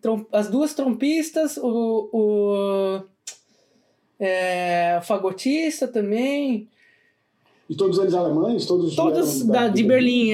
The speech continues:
Speaker 1: é. Todo mundo marcou o voo no dia seguinte. E aí, o que aconteceu? A gente chegou agora em Berlim, tô, eu tô de quarentena ainda.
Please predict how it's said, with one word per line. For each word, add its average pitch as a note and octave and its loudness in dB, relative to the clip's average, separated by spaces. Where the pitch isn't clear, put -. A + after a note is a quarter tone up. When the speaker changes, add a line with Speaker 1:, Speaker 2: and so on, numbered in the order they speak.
Speaker 1:
é. G3 2
Todo C#4+ 2
mundo D#4 4
marcou D4+ 2
o C4 0
voo B3+ 4
no C4+ 2
dia A#3 2
seguinte. C#4+ 0
E A3+ 2
aí, A#3 2
o D4 -2
que D4+ 0
aconteceu? C#4+ 0
A A3+ 2
gente A#3 2
chegou B3 2
agora A#3 2
em B3 2
Berlim, A#3+ 2
tô, C4+ 0
eu G#3+ 2
tô B3+ 2
de B3 -8
quarentena F4 0
ainda. A3 0